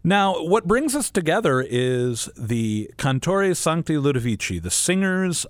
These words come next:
of Saint Louis, a men's schola restoring traditional liturgical prayer. So we have some terms we need to <laughs> define from the outset here.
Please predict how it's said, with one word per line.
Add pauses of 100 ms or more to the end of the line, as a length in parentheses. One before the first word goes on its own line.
of (140)
Saint
Louis,
a
men's
schola (720)
restoring
traditional (100)
liturgical
prayer.
So
we
have
some
terms
we
need
to
<laughs>
define
from
the
outset
here.